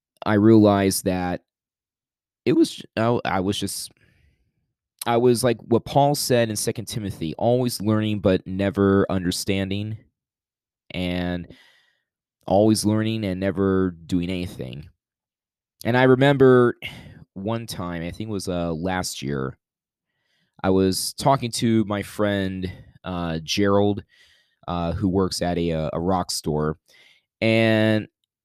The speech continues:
he knew that I was wanting to become, like, an online fitness trainer.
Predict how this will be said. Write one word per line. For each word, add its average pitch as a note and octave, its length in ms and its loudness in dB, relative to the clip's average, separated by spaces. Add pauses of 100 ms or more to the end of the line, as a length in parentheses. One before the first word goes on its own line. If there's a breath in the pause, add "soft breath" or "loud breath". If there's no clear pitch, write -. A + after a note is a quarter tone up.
(220)
he C#3 260 0
knew D3 280 4
that B2+ 160 4
I A2 140 4
was G2+ 560 4 (640 loud breath)
wanting G#2 220 -4
to - 60 -16
become, F#2+ 360 -4
like, F2+ 120 -4
an F2+ 60 -6
online F2 300 -4
fitness - 340 -8
trainer. A#1 400 -10